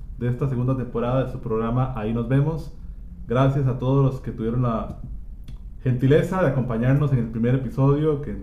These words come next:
donde tuvimos al padre Marco Chinchilla, de la parroquia de Grecia. Y hoy tenemos un nuevo invitado, en este caso, invitada, que, a ver,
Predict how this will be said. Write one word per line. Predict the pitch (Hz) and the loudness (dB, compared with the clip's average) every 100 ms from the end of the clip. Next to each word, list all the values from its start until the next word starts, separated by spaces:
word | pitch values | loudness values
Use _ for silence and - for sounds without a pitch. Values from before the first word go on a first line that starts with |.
| 95 - | -10 -6
donde | 110 110 | -4 -2
tuvimos | 113 113 123 | 0 0 0
al | 120 | 2
padre | 120 117 | 0 2
Marco | 117 113 - | 0 -2 -6
Chinchilla, | 113 101 143 139 160 175 180 - - - | -6 -4 0 2 0 -2 -6 -8 -10 -6
de | 107 | -4
la | 104 101 | -4 -4
parroquia | 104 117 117 - 123 120 113 101 95 - - - | -2 0 -2 -2 0 0 0 -4 -8 -12 -12 -12
de | 135 101 | -8 0
Grecia. | 135 147 165 180 180 - - - - - - - - | 2 0 -2 -4 -4 -8 -14 -14 -14 -14 -14 -14 -2
Y | 135 156 | 2 6
hoy | 190 170 180 - - - - - | 6 4 2 -4 -12 -18 -16 -8
tenemos | 110 107 131 139 - - - - - - - - | -4 0 2 2 -2 -10 -14 -14 -14 -14 -14 -4
un | 151 156 | 0 2
nuevo | 143 143 | 4 4
invitado, | 151 170 165 170 | 2 0 2 4
en | 131 | 2
este | - | 0
caso, | - 135 120 - - | 2 4 4 2 0
invitada, | 127 113 110 139 139 117 95 - - - - - - | 2 2 0 4 6 6 2 -8 -12 -14 -14 -12 -6
que, | 131 120 117 113 107 107 - - - - - - - - - - - | 0 2 2 2 0 -2 -8 -14 -12 -12 -14 -14 -14 -12 -12 -10 -10
a | |
ver, | 98 110 113 | -4 -4 -4